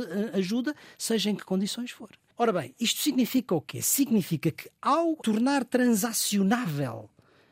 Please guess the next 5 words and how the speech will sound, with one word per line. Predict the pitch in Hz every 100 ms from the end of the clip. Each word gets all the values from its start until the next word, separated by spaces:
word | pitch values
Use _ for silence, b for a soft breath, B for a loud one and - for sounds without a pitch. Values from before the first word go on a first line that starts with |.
| b
a | 156 143
aliança, | 143 135 131 - 190
enfraquece-a. | 226 214 247 - 233 - - 190 - B B B -
Enfraquece-a | 262 269 - 277 -
porque | - 302 -